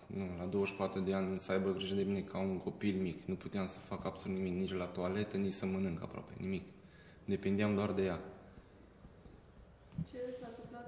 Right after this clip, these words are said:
Speaker 2: cu respectiva broscuță? Știu că tu salvasei, o luasei cu
Speaker 1: Da, era broscuța prietenului meu care era cu mine în spate, a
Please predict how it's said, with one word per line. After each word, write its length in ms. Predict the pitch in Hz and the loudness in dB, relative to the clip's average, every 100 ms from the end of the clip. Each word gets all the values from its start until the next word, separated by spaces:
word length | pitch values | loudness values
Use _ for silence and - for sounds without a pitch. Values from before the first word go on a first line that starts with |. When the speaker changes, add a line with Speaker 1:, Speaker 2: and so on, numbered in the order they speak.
| 240 | -12
Speaker 2:
cu 80 | 233 226 220 | -12 -12 -10
respectiva 500 | 220 226 226 - - 208 | -10 -10 -12 -14 -14 -12
broscuță? 460 | 208 - - - - - - - - | -12 -14 -14 -14 -14 -14 -18 -18 -18
Știu 140 | - - - | -16 -12 -10
că 60 | 233 214 214 - 240 226 214 208 208 | -10 -14 -14 -14 -12 -8 -6 -8 -10
tu 60 | 208 - | -12 -12
salvasei, 480 | 208 208 226 247 220 | -12 -10 -12 -10 -10
o 60 | - | -10
luasei 260 | - - | -12 -14
cu 480 | - 135 135 120 110 120 | -10 -8 -2 0 2 0
Speaker 1:
Da, 200 | 113 101 | 0 0
era 240 | 104 107 107 101 101 101 | 0 0 0 -2 -2 0
broscuța 540 | 101 101 - 107 101 | 2 2 -2 -2 0
prietenului 460 | - 101 98 95 98 | 2 2 2 2 4
meu 120 | 101 | 2
care 220 | 95 92 | 0 -2
era 180 | 92 98 95 | -2 -2 -2
cu 60 | 98 | 0
mine 300 | 98 101 95 | 2 2 2
în 220 | 90 85 | 0 -2
spate, 540 | - - 113 117 - | -4 -2 0 0 -2
a 180 | 92 90 | -4 -6